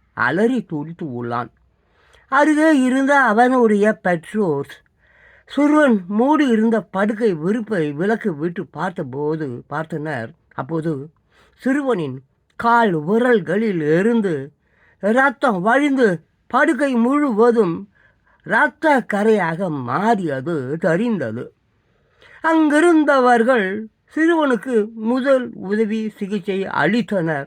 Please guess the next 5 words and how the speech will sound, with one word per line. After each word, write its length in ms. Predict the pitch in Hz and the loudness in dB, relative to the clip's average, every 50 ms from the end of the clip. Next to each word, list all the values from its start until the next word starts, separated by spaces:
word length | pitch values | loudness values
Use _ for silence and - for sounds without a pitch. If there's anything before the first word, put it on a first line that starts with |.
| _ - | _ -10
இருப்பினும் 680 | 123 131 156 202 247 208 185 233 226 214 208 190 185 180 - _ _ _ _ _ _ _ _ _ _ _ - | -4 -2 -2 -2 -2 -2 -2 -2 0 0 0 -2 -4 -10 -16 _ _ _ _ _ _ _ _ _ _ _ -16
சிகிச்சை 760 | - 151 165 226 247 311 294 - - 277 269 254 254 254 214 _ - | -6 -4 -4 0 0 0 0 0 0 0 2 2 0 -2 -6 _ -8
பலனளிக்காமல் 1120 | 190 190 202 226 220 220 196 170 165 185 208 226 240 180 220 208 185 180 175 185 180 165 160 | -4 -2 0 2 2 2 2 2 0 0 0 0 -2 -2 -2 -2 -2 -2 -2 -2 -2 -2 -2
அந்த 180 | 170 170 175 | -2 -4 -6
சிறுவன் 520 | 156 165 180 175 202 208 175 170 156 143 | -4 -2 -2 -2 -2 -2 -2 -2 -4 -4